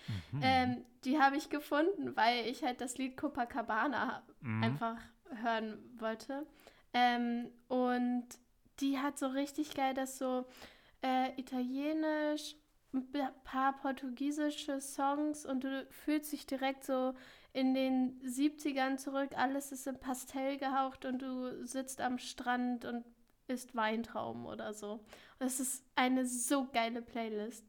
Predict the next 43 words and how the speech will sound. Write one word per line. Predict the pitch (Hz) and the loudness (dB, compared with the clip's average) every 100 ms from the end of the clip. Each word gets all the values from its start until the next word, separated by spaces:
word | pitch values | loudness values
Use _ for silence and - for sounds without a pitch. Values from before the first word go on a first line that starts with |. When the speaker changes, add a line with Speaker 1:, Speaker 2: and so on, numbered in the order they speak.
| - | -8
Speaker 2:
die | 254 240 240 | -4 -4 -4
feier | 240 - 240 233 | -6 -4 -2 -4
ich | 226 | -8
grad | - 233 - | -8 -8 -8
total. | 233 226 226 226 - - - - | -10 -8 -8 -8 -14 -20 -20 -8
Ich | - | 0
hab | 262 | 2
jetzt | 262 | 2
mal | 262 | 2
nachgeschaut | 254 247 254 311 302 277 277 277 - | 6 4 4 -2 -2 0 0 -2 -4
auf | 247 - | -6 -4
der | 240 - 262 | -6 -4 -6
achtziger | 247 - 277 269 | -6 -4 -2 0
Jahre | 254 254 254 247 | 2 2 0 -4
Italo | 240 - 254 254 269 254 240 | -6 -4 -2 0 -2 -2 -4
Disco | 277 269 - | -6 -6 -6
Playlist | 285 269 254 254 254 269 - | -6 -4 -4 -2 -4 -6 -6
einen | 247 247 247 247 | -4 -2 -2 -4
Song, | - 247 247 269 - - - - - - | -4 -4 -2 -4 -8 -18 -20 -20 -6 4
äh, | 247 | 6
"Fotonovela" | 247 - 311 311 294 269 254 247 247 269 226 120 - - | 4 0 0 2 2 2 2 0 0 0 -2 -4 -8 -10
von | - 240 240 | -4 -4 -2
Ivan. | 247 233 233 214 202 226 - _ _ _ - _ - | -4 2 2 2 -2 -8 -16 _ _ _ -20 _ 2
Der, | 254 247 240 240 | 6 8 8 2
der | 247 247 247 247 | 2 4 4 2
hat | 240 | 0
mich | 254 254 | 0 -2
irgendwie | 240 233 233 | -4 -4 -6
voll | - 226 | -4 -6
gecatcht, | 226 226 247 220 - - | -6 -8 -6 -8 -10 -14
ich | 208 | -10
weiß | 214 208 | -10 -10
auch | 214 214 | -8 -8
nicht. | 214 - | -8 -6
Speaker 1:
Das | 120 107 | -4 0
muss | 135 | 0
ich | 127 | 2
mir | 123 | 4
gleich | 127 123 | 6 6
mal | 120 | 4
anhören, | 117 120 113 | 2 4 4
weil | 110 | 2
das | 104 | 6